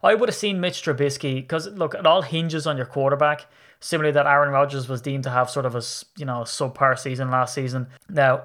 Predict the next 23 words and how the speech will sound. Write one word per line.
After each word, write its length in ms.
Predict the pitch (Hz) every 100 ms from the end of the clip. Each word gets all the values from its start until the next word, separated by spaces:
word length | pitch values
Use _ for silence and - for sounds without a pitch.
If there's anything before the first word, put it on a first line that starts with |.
| -
you 280 | - 131 151
know, 220 | 147 135
and 100 | 139
I 140 | 131 131
know 140 | 131
there's 160 | 127 127
more 180 | 139 131
to 160 | 139
it 60 | 127
than 120 | 127
that. 320 | 123 123 127
So 180 | - 143
I'll 80 | 135
go 80 | 151
into 180 | 165
Mitch 280 | 151 147 139
Trubisky, 480 | - 135 131 - 131
but 160 | 160 160
let 140 | 190
me 60 | 226
just 220 | 220 -
delve 280 | 185 180 175
into 440 | 160 156 147 139